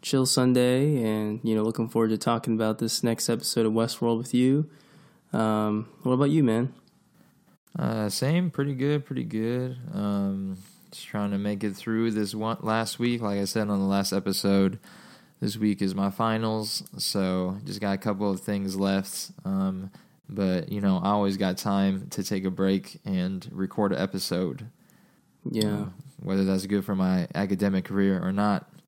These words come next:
Speaker 2: that's all right.
Speaker 1: <laughs> Well, you got a long break ahead of you, my friend.
Speaker 2: That's true. That's true.
Speaker 1: That's what I miss. Yeah.
Speaker 2: Uh, yeah. So, uh, how's, how's your coffee been this week, man?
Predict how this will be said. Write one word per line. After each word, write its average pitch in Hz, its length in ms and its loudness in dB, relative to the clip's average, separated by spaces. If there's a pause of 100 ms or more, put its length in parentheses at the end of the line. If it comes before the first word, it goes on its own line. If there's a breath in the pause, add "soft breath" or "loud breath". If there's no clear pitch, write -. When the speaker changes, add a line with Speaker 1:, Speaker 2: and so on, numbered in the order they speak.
Speaker 2:
that's 92 220 -6
all 90 80 -4
right. 98 280 2 (120)
Speaker 1:
<laughs> - 40 -20 (1300 loud breath)
Well, 117 160 2
you 120 120 4
got 131 160 6
a 117 80 4
long 120 320 4
break 123 220 2
ahead 120 200 4
of 113 80 4
you, 110 160 2
my 107 100 -2
friend. 107 400 0 (560)
Speaker 2:
That's 95 160 -8
true. 95 380 -8 (300)
That's 95 200 -12
true. - 200 -10
Speaker 1:
That's 95 100 -4
what 127 60 0
I 113 40 0
miss. 110 440 -2 (3000 loud breath)
Yeah. 107 240 0
Speaker 2:
Uh, 101 60 -4
yeah. 98 280 -4 (680)
So, 98 380 -4
uh, 98 380 2
how's, 113 400 -4
how's 117 220 -4
your 117 100 -4
coffee 131 320 0
been 104 220 0
this 95 180 -4
week, 95 240 -2
man? 104 320 0